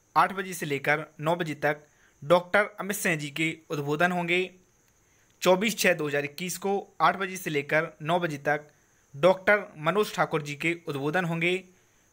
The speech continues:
पच्चीस छः दो हज़ार इक्कीस को साढ़े आठ बजे से लेकर साढ़े नौ बजे तक उमेश बाबू जी के उद्बोधन होंगे। नीचे डिस्क्रिप्शन बॉक्स में मैंने एक लिंक दे दी है, जहां से आप इस आयोजन का रजिस्ट्रेशन कर सकते हैं।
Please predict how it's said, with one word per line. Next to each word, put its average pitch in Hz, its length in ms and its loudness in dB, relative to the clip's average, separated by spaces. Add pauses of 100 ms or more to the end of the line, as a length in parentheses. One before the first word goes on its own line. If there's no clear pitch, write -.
(200)
पच्चीस 180 400 -4
छः 196 140 2
दो 156 120 -2
हज़ार 147 180 0
इक्कीस 175 320 -6
को 196 160 -2 (200)
साढ़े 165 300 2
आठ 190 120 2
बजे 160 220 -8
से 156 120 -8
लेकर 151 400 -2 (120)
साढ़े 143 260 2
नौ 165 140 -2
बजे 170 220 0
तक 175 280 4 (680)
उमेश 208 280 4
बाबू 156 260 2
जी 151 140 -8
के 170 260 -2 (120)
उद्बोधन 160 380 0
होंगे। 175 380 -2 (720)
नीचे 196 260 4
डिस्क्रिप्शन 196 480 0
बॉक्स 160 240 2
में 170 300 2
मैंने 156 220 0
एक 151 100 -4
लिंक 190 200 -2
दे 175 160 2
दी 170 160 -4
है, 185 280 -2 (380)
जहां 160 300 2
से 185 140 -2
आप 156 320 2
इस 202 140 0
आयोजन 151 340 4
का 160 200 4 (140)
रजिस्ट्रेशन 147 480 -4
कर 160 140 0
सकते 180 340 0
हैं। 185 260 0